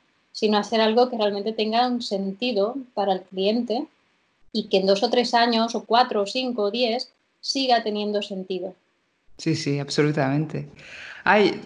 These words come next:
Speaker 2: quiero que hagas mi branding ahora. <laughs>
Speaker 1: Uy, uy, uy, esto me pone de los nervios, ¿eh? Alguna vez
Speaker 2: Esto
Speaker 1: hice una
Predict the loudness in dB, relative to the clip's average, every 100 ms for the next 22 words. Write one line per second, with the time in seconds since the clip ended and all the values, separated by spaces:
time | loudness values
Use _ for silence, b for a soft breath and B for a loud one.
0 | -4 0 2 4 2 2 0 2 4 6
1 | 6 4 4 4 2 0 0 0 -2 -4
2 | -6 -2 -4 -2 -4 -2 -4 -2 -2 -4
3 | -10 -6 -4 -2 0 0 0 0 -2 0
4 | 2 2 0 -2 2 2 2 0 -4 -4
5 | -4 -4 -4 0 0 2 4 4 4 4
6 | 4 4 2 2 0 -8